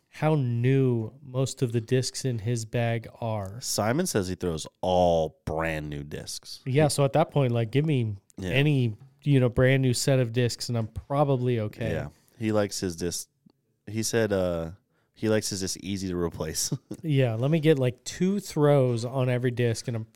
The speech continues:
Speaker 1: probably, like, good enough.
Speaker 2: Yeah, you can kinda figure out a disc.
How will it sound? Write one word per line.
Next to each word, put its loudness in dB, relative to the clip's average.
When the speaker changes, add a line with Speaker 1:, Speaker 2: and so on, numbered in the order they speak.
Speaker 1:
probably, 0
like, -4
good 2
enough. -6
Speaker 2:
Yeah, 0
you 0
can -4
kinda -4
figure -2
out -2
a -4
disc. -6